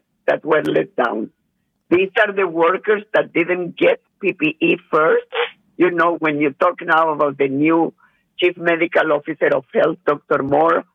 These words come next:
by the way, look at this region. Not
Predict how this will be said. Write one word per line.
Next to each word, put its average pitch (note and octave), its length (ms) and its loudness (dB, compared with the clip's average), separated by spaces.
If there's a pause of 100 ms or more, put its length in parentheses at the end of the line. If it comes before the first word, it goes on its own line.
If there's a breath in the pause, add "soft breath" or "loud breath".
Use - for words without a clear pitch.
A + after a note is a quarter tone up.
(180)
by D3+ 220 2
the D3+ 120 2
way, D3 300 2
look D#3 380 2
at D#3 160 -2
this D3+ 120 -6 (280)
region. C#3 640 -2 (520)
Not G3 480 2